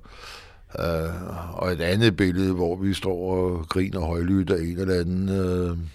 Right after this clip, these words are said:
øh, snedig ting, vi har fundet på. Så jo, øh, det kunne jeg også sige, "Jamen okay, jo jo, ham kender jeg godt." "Jamen han havde været, gud, har han været dernede?" Jamen det, jamen det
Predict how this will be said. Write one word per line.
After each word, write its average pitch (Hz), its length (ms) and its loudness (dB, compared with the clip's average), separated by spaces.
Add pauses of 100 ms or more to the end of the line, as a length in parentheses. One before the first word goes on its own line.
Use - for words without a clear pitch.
(1000)
øh, 92 280 -2
snedig 98 440 2
ting, 101 300 0
vi 98 60 0
har 90 120 0
fundet 98 420 -2
på. - 260 -4 (260)
Så 95 320 2
jo, 98 540 2 (260)
øh, 92 340 2 (300)
det 92 100 0
kunne 90 200 -2
jeg 80 80 0
også 73 300 -4
sige, 71 360 -8
"Jamen 69 220 -6
okay, 73 500 -4
jo 85 160 0
jo, 71 260 -4
ham 87 220 -4
kender 71 400 -6
jeg 69 180 -6
godt." 71 240 -6 (1160)
"Jamen 87 260 -2
han 104 140 0
havde 117 200 4
været, 87 320 0
gud, 85 220 -2
har - 180 -6
han 69 120 -6
været 60 240 -6
dernede?" 101 580 0
Jamen 73 280 -8
det, 101 200 2 (520)
jamen 80 340 -10
det 139 260 2